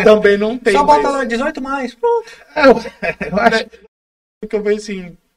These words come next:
Speaker 1: o pessoal, eles acham que vai virar um, que as H Q, só porque tem esse detalhe agora, vai virar um X-Vídeos da vida.
Speaker 2: Carnaval, vai virar carnaval.
Speaker 1: É, vai virar carnaval.
Speaker 3: Cara, mas enfim.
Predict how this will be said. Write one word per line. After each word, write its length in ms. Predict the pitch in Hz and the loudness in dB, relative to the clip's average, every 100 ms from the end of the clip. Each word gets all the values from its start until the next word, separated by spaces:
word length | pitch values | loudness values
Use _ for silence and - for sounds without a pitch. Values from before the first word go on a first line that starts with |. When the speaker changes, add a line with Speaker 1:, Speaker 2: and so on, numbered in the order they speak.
| - | -16
Speaker 1:
o 100 | 156 | -8
pessoal, 420 | 196 - 196 190 | -6 -4 -4 -4
eles 220 | 202 170 | -4 -4
acham 480 | 151 156 170 170 156 | -2 -2 -4 -10 -14
que 920 | 156 151 143 135 127 240 240 233 226 | -12 -10 -10 -8 -8 -8 -8 -12 -10
vai 160 | 220 - | -6 -4
virar 480 | 147 147 135 147 156 | -4 -2 0 0 -2
um, 540 | 156 156 151 147 135 | -4 -8 -10 -12 -12
que 100 | 127 | -10
as 120 | 143 139 | -8 -6
H 220 | 135 135 | -8 -8
Q, 380 | - 135 147 151 | -8 -8 -8 -8
só 160 | 165 | -10
porque 260 | 151 156 160 | -10 -12 -14
tem 140 | 151 | -12
esse 140 | 151 143 | -12 -6
detalhe 380 | 147 143 135 | -4 -2 -2
agora, 500 | 135 123 123 143 156 | -2 0 0 0 -2
vai 120 | 147 143 | -4 -6
virar 180 | 143 147 | -6 -8
um 80 | 151 | -10
X-Vídeos 560 | 185 151 127 139 120 | -14 -14 -14 -14 -14
da 140 | 156 107 | -14 -12
vida. 60 | |
Speaker 2:
Carnaval, 440 | - 156 151 139 127 | -8 -6 -4 -4 -6
vai 100 | 123 | -8
virar 140 | 135 | -12
carnaval. 260 | - - 135 | -12 -4 2
Speaker 1:
É, 200 | - 214 | 4 2
vai 100 | 214 | -2
virar 160 | 226 233 | -6 -6
carnaval. 280 | 269 311 | -2 2
Speaker 3:
Cara, 180 | 262 247 | 4 4
mas 200 | 214 220 | 0 2
enfim. 280 | 226 - - | 2 0 -6